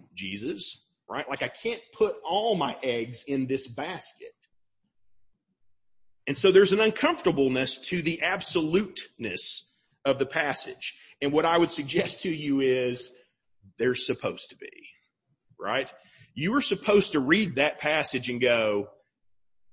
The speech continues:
"I'm not sure that I'm completely comfortable with this, Jesus."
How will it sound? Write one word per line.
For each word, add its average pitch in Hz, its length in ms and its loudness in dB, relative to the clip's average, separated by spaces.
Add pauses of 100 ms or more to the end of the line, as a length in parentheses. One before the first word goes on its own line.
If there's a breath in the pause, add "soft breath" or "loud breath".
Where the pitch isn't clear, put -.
(140)
"I'm 180 160 -4
not 123 180 -6
sure 123 220 0
that 123 100 -2
I'm 131 140 -4
completely 156 400 -4
comfortable - 480 -10
with - 100 -20
this, - 180 -14
Jesus." - 540 -16